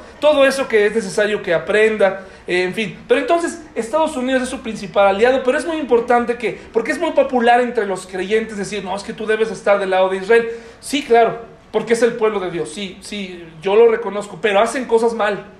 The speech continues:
Hacen cosas mal. Eh, están matando gente, son abusivos en muchas ocasiones. Nos tenemos que tener cuidado en cómo, en, en opinar y, y a veces ni sabemos, ¿verdad?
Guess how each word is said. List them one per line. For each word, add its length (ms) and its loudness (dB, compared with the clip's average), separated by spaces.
Hacen 300 2
cosas 300 -2
mal. 300 -2
Eh, 240 -6
están 240 0
matando 400 0
gente, 480 -4
son 280 -4
abusivos 720 -4
en 80 -12
muchas 280 -8
ocasiones. 640 -6
Nos 160 -6
tenemos 320 -2
que 140 -2
tener 420 0
cuidado 480 -4
en 140 -8
cómo, 340 -2
en, 200 -8
en 120 -4
opinar 560 0
y, 260 -14
y 140 -2
a 20 4
veces 220 0
ni 100 -4
sabemos, 460 -2
¿verdad? 320 0